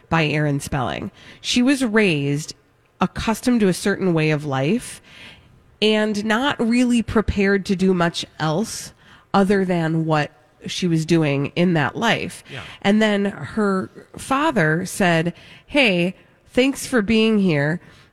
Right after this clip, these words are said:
Speaker 1: N-, I'm not gonna let you keep living this life. Go out there and figure out your own life." But she didn't have any of the tools. So now she's just trying to hustle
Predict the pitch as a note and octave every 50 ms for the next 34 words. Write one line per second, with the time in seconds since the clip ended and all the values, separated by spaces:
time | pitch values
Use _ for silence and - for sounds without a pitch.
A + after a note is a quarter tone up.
0 | - - A3 G#3 G3+ - - - A3 A#3+ C4 C4+ C#4+ - C#4 B3 A3 G#3 G3 G3
1 | G3+ G3 F3+ - - G#3+ G3 - F#3 G3 G3+ G3+ G#3 F#3+ F3 E3+ - - F3+ D#3+
2 | D#3 D#3+ - F#3+ - A3 G3+ G#3 G#3 G3 G3+ G#3 - G3+ F#3 F3 E3+ - - F#3
3 | F3 E3+ E3 D#3+ D3+ D3 A2+ D#3 D#3 E3+ F#3 G3+ G3 F3 C#3+ A2 F3 - - F#3+
4 | F#3+ - - D4 D4 E4+ F4+ E4+ C#4 - - G#3+ - B3 B3+ B3+ A3 G#3 G3 G3
5 | F#3+ F#3 E3+ E3 D3 - - - - G3 F3 C3+ F#2 - - - - - - -
6 | - - - - - - C4 C4+ C4+ B3+ - - - E4 F#4 - - F#4 - -
7 | - B3 G#3+ F#3+ E3 E3+ - - G#3+ A#3 - - F#3+ C#3+ C3+ D3 E3+